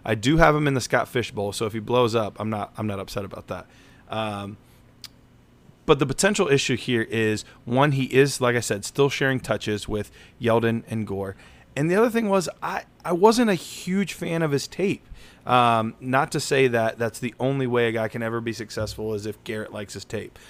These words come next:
Um, you know, obviously there, uh, are plenty of paths to, uh, to being relevant and successful, and opportunity is, is a big one, and he has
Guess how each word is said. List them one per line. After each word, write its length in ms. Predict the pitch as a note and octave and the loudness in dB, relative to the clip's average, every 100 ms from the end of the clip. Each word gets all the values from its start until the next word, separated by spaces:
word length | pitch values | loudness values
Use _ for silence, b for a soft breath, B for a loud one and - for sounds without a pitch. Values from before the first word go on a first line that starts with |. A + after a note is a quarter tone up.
| B B | B B
Um, 440 | A2+ A2 G#2 G2+ A#2 | -4 -4 -4 -6 -4
you 80 | A#2 | -2
know, 80 | G#2+ | 0
obviously 560 | A#2+ B2 A#2 - A#2 | 2 2 2 2 0
there, 400 | A#2 A#2+ B2 A#2 B B - | 4 6 6 4 B B -6
uh, 240 | G#2+ A2 | -2 -2
are 140 | - A2 | -2 -2
plenty 380 | - C3+ C#3 C3+ | 2 2 2 0
of 160 | A2 | 0
paths 400 | - A2+ A2 G#2+ - | 0 2 2 0 -6
to, 320 | - A2+ A2 | -2 0 -2
uh, 220 | G#2 G2+ G#2 | -4 -8 -8
to 160 | - | -8
being 240 | G#2+ A2 G#2+ | -6 -4 -4
relevant 460 | A2 A2+ A2 A2 | -4 -4 -6 -8
and 200 | A2 G#2 | -10 -12
successful, 640 | - G#2 - G#2+ - A2 G#2+ B B - | -12 -10 -8 -8 -4 -4 -6 B B -10
and 100 | B2 | -2
opportunity 640 | D3 D3 D3 - C#3 B2+ | 4 4 4 0 0 0
is, 220 | A#2+ G#2+ B2 | 0 -2 -6
is 180 | - A2 | -4 -4
a 60 | G#2+ | -4
big 200 | A#2 G#2+ | -4 -4
one, 180 | G2+ | -6
and 100 | G#2 | -8
he 220 | G2+ B2+ B2 | -6 -4 -4
has 500 | - A2+ A2+ G#2 | -2 0 0 -2